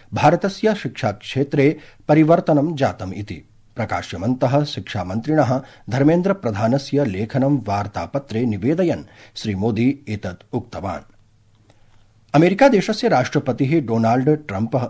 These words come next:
इत्यसौ अद्य नूतनं शुल्कं क्रियान्वितं करिष्यति इति व्हाइट हाउस इत्यनेन दृढीकृतम्। व्हाइट हाउस इत्यस्य प्रवक्त्री करोलिन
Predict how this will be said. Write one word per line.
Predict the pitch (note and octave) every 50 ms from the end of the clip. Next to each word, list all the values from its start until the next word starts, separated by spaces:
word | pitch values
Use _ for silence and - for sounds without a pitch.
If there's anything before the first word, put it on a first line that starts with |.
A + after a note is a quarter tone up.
| - - -
इत्यसौ | G#2 - - D3 D3+ - - B2+ E2+ - - - - - - _ -
अद्य | D3 C#3+ D3 F#3+ F#3+ E3+
नूतनं | A#2+ A2 A2+ G#2 C#3 B2 C3+ C#3
शुल्कं | C#3+ - A2+ G#2 A2 G#2+ A2+ A2 B2 B2+
क्रियान्वितं | B2+ - G#2+ G2+ G2 F2 E2+ E2+ F#2 B2+ B2 - A2 A2+
करिष्यति | A#2+ - A2+ F2+ F#2 - - G2+ - - F2 - - _ _ -
इति | A2+ G2+ A2 G#2+
व्हाइट | G#2 F#2+ F#2 F2 F2+ - -
हाउस | A2+ A2+ B2 C3 B2+ - -
इत्यनेन | - G2+ - - G2 G#2 B2+ A#2+ G2 G#2+ C3 C#3+ C#3 - G#2
दृढीकृतम्। | G2 G#2+ A2 F#2+ G2+ F#2 - - G2+ G2 - - - - _ _ _ _ _ - - - - - -
व्हाइट | C3+ D3+ G3+ G3 -
हाउस | A3 A#3 A3+ - -
इत्यस्य | C3+ A#2 - - D#3 D3+ - - E3+ F3+
प्रवक्त्री | F3+ - G#2 G2+ A#2+ B2+ - - D3 C3+ C3+ D3+ - - - - _ - _ _ -
करोलिन | - B2+ B2+ C#3+ E3+ F3 F3 F3+ F#3+ G3